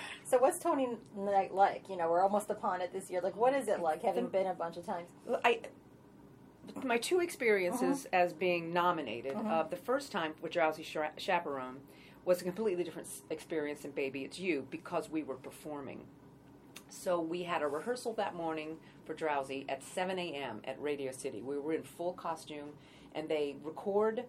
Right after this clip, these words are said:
Speaker 2: the number we're doing, and we do it twice for camera. And I think they keep it in the can just in case something happens. They can
Speaker 1: Mm-hmm.
Speaker 2: reference back to that recording. And then after we finished that perf-, that rehearsal at seven A M, we went back to the theater 'cause we had a matinee.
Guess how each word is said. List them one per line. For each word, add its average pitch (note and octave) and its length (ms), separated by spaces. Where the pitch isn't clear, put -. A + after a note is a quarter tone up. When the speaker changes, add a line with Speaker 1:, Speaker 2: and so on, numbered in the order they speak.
Speaker 2:
the G3 60
number F3 280
we're D#3+ 140
doing, D3 520
and D#3 80
we D#3+ 80
do D#3 180
it D#3+ 80
twice D#3 360
for D#3+ 120
camera. C#3+ 480
And E3 100
I D#3 60
think F3+ 200
they F3+ 80
keep G3+ 220
it F#3+ 80
in F#3 80
the F3+ 60
can E3 320
just E3 160
in D#3 40
case D#3+ 240
something D#3+ 580
happens. D#3 440
They C#3+ 120
can C#3+ 160
Speaker 1:
Mm-hmm. C#3 120
Speaker 2:
reference D3 400
back C#3 300
to C#3 80
that B2+ 240
recording. C3+ 440
And E3 80
then E3 180
after F3 300
we A#3+ 100
finished A3 420
that E3 360
perf-, - 100
that D3+ 200
rehearsal F3+ 400
at C#3 100
seven D#3 260
A D3 80
M, C3+ 260
we F3+ 80
went - 260
back - 200
to E3+ 100
the D#3 100
theater F3 540
'cause E3+ 120
we E3 100
had D#3 100
a C#3 60
matinee. D3 540